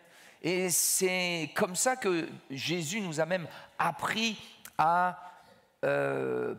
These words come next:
prier notre Père qui es aux cieux, que ton nom soit sanctifié, que ta volonté soit faite,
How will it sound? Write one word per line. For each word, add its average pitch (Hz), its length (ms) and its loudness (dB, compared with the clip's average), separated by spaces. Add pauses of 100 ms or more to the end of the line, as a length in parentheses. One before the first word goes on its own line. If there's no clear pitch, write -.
prier 240 460 0
notre 170 260 -2
Père 175 200 -2
qui 151 100 -6
es 127 80 -8
aux 127 80 -6
cieux, 175 400 -4 (200)
que 143 80 -10
ton 135 140 -8
nom 131 120 -6
soit 131 200 -4
sanctifié, 123 440 -10
que 113 100 -14
ta 117 140 -6
volonté 110 300 -10
soit - 200 -10
faite, 151 180 -10